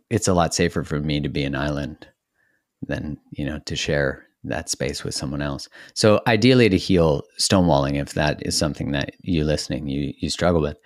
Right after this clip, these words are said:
it's actually to, to try to take less time <laughs> from the withdrawal,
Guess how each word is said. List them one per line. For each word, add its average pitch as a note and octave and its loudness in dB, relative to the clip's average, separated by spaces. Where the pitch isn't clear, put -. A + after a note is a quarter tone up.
it's B2+ 2
actually F2 0
to, D#2+ -4
to - -2
try C#3 2
to A2 4
take - 2
less G2 4
time E2+ 2
<laughs> F#2 -4
from E2+ -2
the D#2 0
withdrawal, D2 0